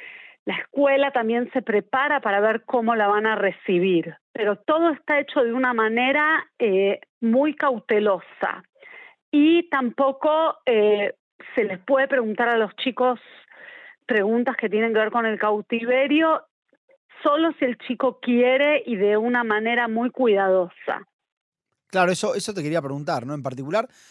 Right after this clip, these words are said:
Speaker 2: ¿cómo se maneja el tema de, de, de las preguntas? Porque entiendo que también debe ser importante la información que tienen para dar. Capaz que, me dirás vos, pero capaz que también es sano dar un espacio para que, para que desahoguen aquello que vivieron y que no se convierta en algo,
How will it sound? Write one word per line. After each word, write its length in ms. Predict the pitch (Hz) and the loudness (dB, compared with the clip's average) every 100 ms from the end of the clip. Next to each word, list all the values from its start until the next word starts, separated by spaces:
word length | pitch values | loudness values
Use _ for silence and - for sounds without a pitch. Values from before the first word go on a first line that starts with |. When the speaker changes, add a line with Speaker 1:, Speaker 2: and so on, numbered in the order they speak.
| _ - | _ -10
Speaker 2:
¿cómo 180 | 240 | -6
se 140 | 233 175 | -6 -4
maneja 280 | 220 190 196 | -6 -4 -4
el 120 | 143 | -4
tema 260 | 196 226 | -6 -4
de, 300 | 190 143 127 - | -4 -2 -4 -6
de, 340 | 113 123 104 | -8 -8 -8
de 180 | 117 123 | -10 -10
las 160 | 117 110 | -10 -10
preguntas? 600 | - 139 226 233 151 127 | -6 -4 -4 -4 -6 -8
Porque 240 | 131 113 | -8 -10
entiendo 320 | 139 143 220 175 | -10 -8 -8 -6
que 60 | |
también 440 | 135 143 185 220 240 _ _ _ - | -4 -2 0 -2 -6 _ _ _ -10
debe 220 | 135 165 | -4 -2
ser 160 | - 185 | 0 -2
importante 480 | 160 143 135 165 | -2 -4 -2 -2
la 80 | 156 | -4
información 380 | 127 131 123 147 | -6 -6 -6 -4
que 80 | 135 | -4
tienen 180 | 139 123 | -4 -2
para 180 | 123 | -2
dar. 400 | 160 208 196 175 - _ _ - | 0 0 0 -2 -8 _ _ -8
Capaz 340 | 139 127 190 | -2 2 2
que, 140 | - 170 | 2 -2
me 140 | 143 | 0
dirás 260 | 135 151 147 | 0 2 6
vos, 240 | 190 180 | 6 6
pero 180 | - 120 | 2 -4
capaz 260 | 117 135 165 | -2 0 0
que 180 | 151 120 | -2 -4
también 260 | 131 160 | -4 -4
es 100 | 147 | -4
sano 440 | - 160 165 156 - _ _ - | 0 0 0 -4 -8 _ _ -4
dar 180 | 135 151 | 0 0
un 120 | 143 | 0
espacio 360 | 123 156 147 139 | -4 -4 -2 -4
para 220 | 123 120 | -4 -4
que, 240 | 117 117 104 | -4 -6 -6
para 160 | 117 120 | -10 -8
que 100 | 117 | -8
desahoguen 520 | 113 123 139 147 127 | -6 -2 -2 0 -4
aquello 260 | 123 127 | -6 -8
que 80 | 120 | -6
vivieron 580 | 120 131 202 226 185 139 | -6 -4 0 2 4 0
y 200 | 120 113 | -4 -8
que 120 | 123 | -8
no 100 | 131 | -6
se 120 | - | -8
convierta 400 | 117 127 147 127 | -8 -4 -4 -4
en 60 | 135 | -4
algo, 300 | 135 127 117 | -2 -2 -4